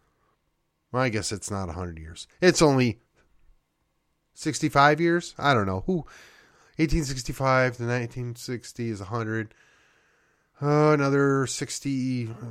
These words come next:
So it's a hundred and sixty-four years or whatever. Yeah. They're, they're just undoing the reconciliation. They, they just don't even care anymore. They're, they're not even gonna pretend anymore to get along. And yet,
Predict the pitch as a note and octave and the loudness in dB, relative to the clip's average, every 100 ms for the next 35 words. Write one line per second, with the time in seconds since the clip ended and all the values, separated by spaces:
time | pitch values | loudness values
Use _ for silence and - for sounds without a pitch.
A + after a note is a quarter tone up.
0 | G#2+ - D3 B2 A2+ F3+ F#3 C#3 - E3 | -8 0 0 2 2 4 4 2 2 2
1 | - - D3 C#3 B2 D3+ D3 C#3 C#3 D3+ | 2 0 0 0 -2 4 8 8 8 6
2 | C#3+ C#3+ D3 D3 D#3 - - - _ _ | 6 6 8 8 6 2 -8 -20 _ _
3 | _ E3+ B2 F#2+ _ _ _ _ G3+ F3 | _ 8 8 6 _ _ _ _ 8 8
4 | - - F#3+ G3 - F3+ F3+ D3 D3+ C3+ | 6 4 4 4 6 8 10 12 12 10
5 | B2+ A#2+ A#2+ - B2 G#2+ G2+ - F#2 - | 4 2 0 -2 0 0 -2 -4 -8 -18
6 | - _ _ _ _ _ - _ F3+ E3+ | -20 _ _ _ _ _ -20 _ 6 6
7 | C3+ E3+ D3+ E3 F#3+ F3 B2+ C3+ C3+ A2 | 6 4 4 6 6 6 4 6 6 6
8 | F#2+ F#2 - - _ _ _ _ _ _ | 0 -8 -14 -20 _ _ _ _ _ _
9 | _ _ _ _ _ _ _ - - C#3+ | _ _ _ _ _ _ _ -20 2 4
10 | C#3+ - - D#3 G3 G3+ F3+ - E3+ E3 | 4 0 4 8 10 10 8 8 8 8
11 | D#3+ D3 B2 A#2 A2 A2+ G#2+ G2+ F#2 - | 8 6 6 6 6 4 4 2 0 -6
12 | - - - D3+ D#3 E3 | -20 -16 0 6 8 6